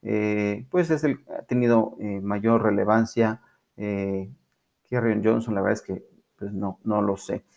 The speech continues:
Matthew Stafford aparece como cuestionable para que lo tomen en cuenta. Parece que sí tendrá participación. Obviamente, del lado de los Panthers, ya sabíamos, se confirma la ausencia de Christian McCaffrey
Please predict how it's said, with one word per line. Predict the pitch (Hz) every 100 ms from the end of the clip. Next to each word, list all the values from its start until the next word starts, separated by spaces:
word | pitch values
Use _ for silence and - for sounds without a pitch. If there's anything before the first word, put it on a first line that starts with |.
| _ _
Matthew | 165 196 196
Stafford | 190 196 185 185
aparece | 151 147 151 160 175 180 -
como | 143 139 151 143
cuestionable | 147 147 143 143 139 151 160 156 165 170 _ _ _
para | 135 139
que | 135
lo |
tomen | 127 147 143
en | 139
cuenta. | 175 180 185 190 196 - -
Parece | 127 147 151 147
que | 113
sí | 143
tendrá | 135 113 131 135
participación. | 139 139 - - 131 135 - 160 156 -
Obviamente, | 156 160 156 165 160
del | 147
lado | 156 160
de |
los | 143 131
Panthers, | - 170 170 185 175 - _ _
ya | 117 147
sabíamos, | 143 139 165 170 170 170 -
se | 120
confirma | 113 113 147 143 151 151 - _ -
la | 135
ausencia | 135 185 190 185
de | 156 127
Christian | - 147 156 139
McCaffrey | 113 110 143 143 147 151